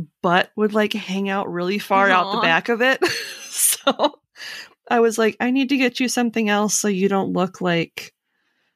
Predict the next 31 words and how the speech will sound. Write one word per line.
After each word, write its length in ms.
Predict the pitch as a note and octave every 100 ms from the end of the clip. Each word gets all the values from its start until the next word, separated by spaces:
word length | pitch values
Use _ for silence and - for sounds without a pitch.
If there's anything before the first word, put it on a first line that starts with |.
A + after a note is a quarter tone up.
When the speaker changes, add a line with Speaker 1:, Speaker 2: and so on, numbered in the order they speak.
| _ _
Speaker 1:
uh, 420 | F3 E3 D#3+ E3 -
you've 280 | F3+ F#3 -
outgrown 840 | F3+ F3 F3 F3 E3+ E3+ E3 D#3+ - _ _ _ _ _
a 100 | F3
sweater 540 | - - E3+ D#3 D3 D3
or 140 | E3
something 380 | D#3+ D#3+ D#3+ E3
and 100 | E3
your 100 | D#3
belly 280 | D#3 D3 D#3
showing." 400 | - - - F3 - _ - - - _ _ _
So 600 | - A3 F#3 F3 F3 D4 - C#4+ - D4 _ _ _
Speaker 2:
<laughs> 720 | _ _ - _ _ _ -
Speaker 1:
I 80 | G3+
went 180 | G#3 G3+
to 60 |
Target, 680 | - A3+ A#3+ G3 F3 E3+ - - _ _ _ _
and 460 | G#3 G3 F#3+ F#3+ -
have 160 | G3 G#3+
you 100 | C4+
guys 200 | D4+ D#4
seen 360 | - A#3+ A3 A3+
those, 300 | G#3 F#3 F3
like, 200 | D#3+ -
planters 560 | - E3+ F3+ G3 G3
they 120 | G#3
have 280 | F#3 F#3 G3
that 100 | F3+
look 140 | - E3
like 160 | E3+
people? 520 | - - - F3 F3